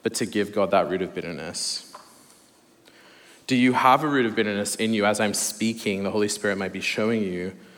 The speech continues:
that you would like to dispense of today in prayer, that you would like to forgive,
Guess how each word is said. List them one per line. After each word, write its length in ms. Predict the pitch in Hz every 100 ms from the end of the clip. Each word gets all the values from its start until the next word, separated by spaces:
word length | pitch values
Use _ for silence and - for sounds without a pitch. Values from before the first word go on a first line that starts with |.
| - -
that 120 | 104
you 140 | 107 110
would 120 | 107
like 200 | 92 87
to 60 | 90
dispense 600 | 95 - - 92 98 92
of 180 | 87
today 400 | - 87 82 95 95 - - -
in 80 |
prayer, 480 | 90 - 69 60 - - - _ _ _ - - - _ _
that 80 | 107
you 80 |
would 80 | 110
like 200 | 107 92
to 120 | -
forgive, 880 | 104 - 98 104 98 95 90 - -